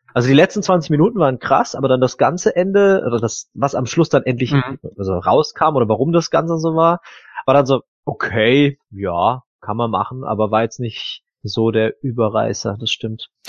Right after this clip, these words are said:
Speaker 1: Und
Speaker 2: Die
Speaker 1: The Nun haben wir
Speaker 2: Schauspielerin, die,
Speaker 1: geguckt.
Speaker 2: ach so, The Nun, ja. Äh, und? Seid ihr eingeschlafen oder nicht?
Speaker 1: Äh, ja. Also, die Atmosphäre war ganz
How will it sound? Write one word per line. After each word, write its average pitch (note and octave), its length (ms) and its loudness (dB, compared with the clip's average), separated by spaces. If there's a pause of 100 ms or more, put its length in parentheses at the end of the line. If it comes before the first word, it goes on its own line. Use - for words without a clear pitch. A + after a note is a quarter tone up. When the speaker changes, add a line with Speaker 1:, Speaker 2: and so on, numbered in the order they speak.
(140)
Speaker 1:
Und F3 160 0
Speaker 2:
Die E3+ 60 4
Speaker 1:
The D#3 40 4
Nun D3 120 2
haben D3+ 60 2
wir C#3 60 -2
Speaker 2:
Schauspielerin, C#3 380 2
die, C3 80 -6
Speaker 1:
geguckt. - 160 -16 (160)
Speaker 2:
ach D3+ 100 6
so, D#3+ 200 4
The C3 100 2
Nun, C3 380 2 (180)
ja. A2+ 340 2 (640)
Äh, C#3+ 280 6 (160)
und? A#3 260 4 (560)
Seid D3+ 260 2
ihr C#3+ 60 4
eingeschlafen F#3+ 720 2
oder D#3 260 2
nicht? A#2+ 300 -4 (440)
Speaker 1:
Äh, E3 380 6
ja. A2 420 0 (200)
Also, D#3 380 4 (300)
die - 80 2
Atmosphäre F3 720 -2
war D#3+ 120 2
ganz C#3 260 0